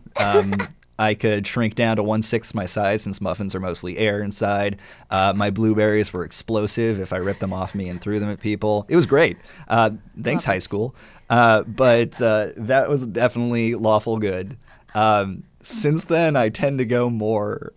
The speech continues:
Speaker 1: uh, lawful neutral or chaotic neutral or somewhere in, in there.
Speaker 2: Love it.
Speaker 1: Chaotic
Speaker 2: Love it.
Speaker 1: good's also fun.
Speaker 2: Okay.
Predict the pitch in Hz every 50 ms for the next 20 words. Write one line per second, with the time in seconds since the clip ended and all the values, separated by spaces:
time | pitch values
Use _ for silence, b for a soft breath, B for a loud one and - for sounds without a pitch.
0 | _ - 92 98 95 95 92 95 95 95 95 92 98 101 113 120 - 123 120 113
1 | 113 143 165 - - 170 160 147 143 143 143 143 - - _ _ _ - 110 107
2 | 110 107 104 98 - - 107 107 101 95 - - 92 98 87 - - 95 92 95
3 | 95 90 92 - _ b b b b b b _ - 95 - - - - 139 127
4 | 113 107 101 95 95 92 92 92 92 90 - 92 90 90 87 78 80 82 78 85
5 | - - _ _ 151 147 147 - _ _ _ _ _ _ _ _ _ _ _ _
6 | - - 208 196 190 185 180 180 - - 208 208 196 185 196 - 139 123 104 104
7 | 92 82 - - - - - - - - - - - - _ _ _ _ _ _
8 | - 508 554 554 571 554 440 330 247 233 254 262